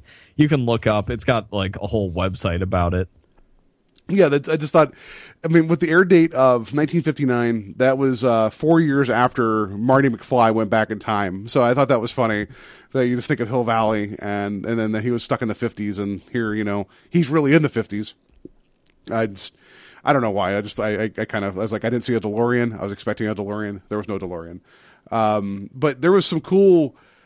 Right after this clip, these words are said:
Speaker 2: uh, really cool shots towards the end when he
Speaker 1: Yeah,
Speaker 2: started.
Speaker 1: I love when he comes running out of the theater.
Speaker 2: Yes.
Speaker 1: Um, there's all these really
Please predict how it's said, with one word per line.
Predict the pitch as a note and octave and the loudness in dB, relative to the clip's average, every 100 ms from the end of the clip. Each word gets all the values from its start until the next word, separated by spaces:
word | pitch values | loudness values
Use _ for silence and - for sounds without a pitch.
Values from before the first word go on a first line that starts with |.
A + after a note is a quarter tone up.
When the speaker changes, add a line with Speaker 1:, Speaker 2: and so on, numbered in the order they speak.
| _ _ _ - | _ _ _ -6
Speaker 2:
uh, | B2 A#2 G#2+ F2+ - _ _ _ _ | 0 2 0 -4 -10 _ _ _ _
really | D#3+ G3 G#3 | 2 4 4
cool | - F3+ | 4 2
shots | - D3 C3+ - - | 4 4 4 2 -4
towards | D3+ C3+ | -2 -2
the | G#2 A2+ | -2 0
end | A2+ A#2+ A#2+ _ _ _ _ - | 0 -2 -6 _ _ _ _ -6
when | B2+ | 0
he | G#2 | 2
Speaker 1:
Yeah, | |
Speaker 2:
started. | G#2 B2+ | 4 6
Speaker 1:
I | B2 | 4
love | B2+ A#2+ | 2 2
when | - C3 | 2 4
he | B2+ D3 | 4 4
comes | D#3+ B2+ | 2 2
running | B2 A2+ A#2 A2+ | 2 4 2 2
out | A2+ | 2
of | B2 | 0
the | F#2+ | -4
theater. | F#2 G2+ G2+ F#2 F#2 - _ _ - | -2 0 2 4 2 -2 _ _ -4
Speaker 2:
Yes. | B2 - | -2 0
Speaker 1:
Um, | G2+ F#2+ F2+ F#2+ - _ _ _ _ _ _ _ | 2 2 2 0 -4 _ _ _ _ _ _ _
there's | C3 B2+ A#2+ | 0 2 4
all | C3+ | 2
these | C#3+ B2+ A#2+ | 2 0 -2
really | A#2+ C#3+ C#3 B2+ A2 | -2 2 4 4 2